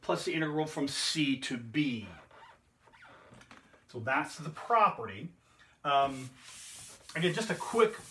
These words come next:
uh, uh, just a quick, uh, demonstration of what this is talking about. Then I'll go back and talk about each of these properties maybe in a little bit more detail. But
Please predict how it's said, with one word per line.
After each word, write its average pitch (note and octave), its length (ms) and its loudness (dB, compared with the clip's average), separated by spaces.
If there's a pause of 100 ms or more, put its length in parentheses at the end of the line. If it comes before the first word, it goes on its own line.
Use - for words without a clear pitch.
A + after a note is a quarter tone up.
(140)
uh, D3 200 0
uh, D3+ 120 0
just F#3 180 -4
a E3+ 40 0
quick, - 640 0
uh, C3+ 380 2 (680)
demonstration D#3 760 0
of B2+ 100 -2
what C#3 180 -2
this C3+ 200 -8
is - 60 -16
talking D3+ 320 0
about. C3+ 140 0
Then G3+ 100 4
I'll G3+ 60 2
go E3+ 100 4
back C#3+ 200 4
and B2+ 80 -10
talk C#3+ 240 2
about B2 320 0 (360)
each E3 160 -4
of D#3+ 60 -4
these C3+ 120 -4
properties C3 440 2
maybe B2 200 2
in A#2+ 60 -2
a B2 40 0
little D3+ 200 0
bit B2 100 -4
more A#2+ 200 -2
detail. G#2 540 -6 (960)
But D3+ 340 8